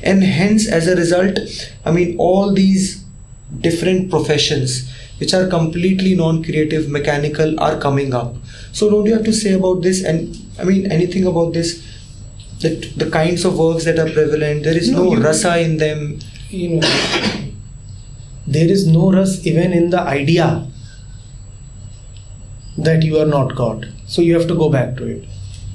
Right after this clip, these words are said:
Speaker 2: Do not blame the market forces of today. The market forces of today are not coming from nowhere. They are coming from the entire stream of thought of mankind. Hmm?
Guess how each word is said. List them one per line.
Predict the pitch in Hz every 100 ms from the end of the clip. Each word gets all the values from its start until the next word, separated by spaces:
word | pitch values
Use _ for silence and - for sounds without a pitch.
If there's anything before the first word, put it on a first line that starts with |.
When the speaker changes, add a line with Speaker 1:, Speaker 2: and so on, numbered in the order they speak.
| - - - - -
Speaker 2:
Do | 139 160
not | 185 190 175
blame | 160 170 185 180 - - 160
the | 165
market | 151 143 135 175
forces | - 165 156 147
of | 143 -
today. | 131 120 107 107 - -
The |
market | 135 135 135 180
forces | - 160 170 165
of | 160
today | 160 160 165
are | 151
not | 151 160 160
coming | 151 151 156
from | 156 139
nowhere. | 127 117 110 - - - - - - - - - - -
They | 147 156
are | 156 156
coming | 156 185 196 214 214 -
from | - 160 160
the | 165 175 165 - - -
entire | 165 160 160 185 202 196
stream | - - 165 190 233 226 196
of | 180
thought | 160 - 160 160
of | 156 -
mankind. | 135 123 120 117 110 107 - - - - - - - - - - - - - - - -
Hmm? | 180 233 -